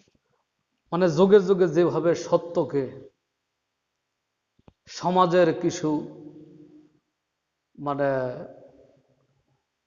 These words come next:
শৃগাল কুকুরের দলেরা অপমানিত করতেছে, লাঞ্ছনা দিতেছে, আঘাত করতেছে,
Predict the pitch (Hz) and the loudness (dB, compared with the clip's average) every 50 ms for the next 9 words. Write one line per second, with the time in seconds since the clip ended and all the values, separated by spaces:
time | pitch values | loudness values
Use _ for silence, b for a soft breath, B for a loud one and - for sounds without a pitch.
0 | _ _ _ _ _ _ _ _ _ _ _ _ _ - - - 170 180 185 175 | _ _ _ _ _ _ _ _ _ _ _ _ _ -20 -12 -2 0 0 4 6
1 | 180 180 180 170 - - 175 165 139 160 165 165 165 160 147 151 156 151 147 139 | 4 4 4 2 0 -2 -2 -2 0 0 2 4 4 2 4 2 0 2 0 -2
2 | 127 131 123 113 107 - - - - - - - - - - - _ _ _ _ | -2 -4 -8 -12 -16 -18 -20 -20 -20 -20 -20 -20 -20 -20 -20 -20 _ _ _ _
3 | _ _ _ _ _ _ _ _ _ _ _ _ _ _ _ _ _ _ _ _ | _ _ _ _ _ _ _ _ _ _ _ _ _ _ _ _ _ _ _ _
4 | _ _ _ _ _ _ _ _ _ _ _ _ _ _ _ _ _ _ _ - | _ _ _ _ _ _ _ _ _ _ _ _ _ _ _ _ _ _ _ -6
5 | 156 143 156 165 165 165 165 160 156 156 151 143 - 160 151 - 156 139 139 - | -4 -2 0 -2 0 0 0 0 0 0 -4 -4 -4 -4 -2 -2 -6 -6 -6 -6
6 | 156 143 143 - - 151 156 151 151 147 139 139 135 139 131 - - 156 147 147 | -8 -8 -8 -4 -2 0 0 0 0 0 -2 -4 -4 -4 -8 -8 -8 -6 -4 -4
7 | 143 131 135 143 135 147 139 123 - - - 143 147 147 147 147 143 139 - - | -4 -4 -6 -8 -4 -4 -6 -6 -6 -6 -2 -2 0 0 0 -2 -2 -4 -8 -14
8 | - - - - 147 139 117 131 135 131 135 - - - 131 120 - - 135 - | -16 -18 -10 -6 -6 -6 -4 -4 -8 -8 -8 -12 -10 -10 -10 -10 -10 -12 -12 -12
9 | - - - 139 | -12 -10 -10 -8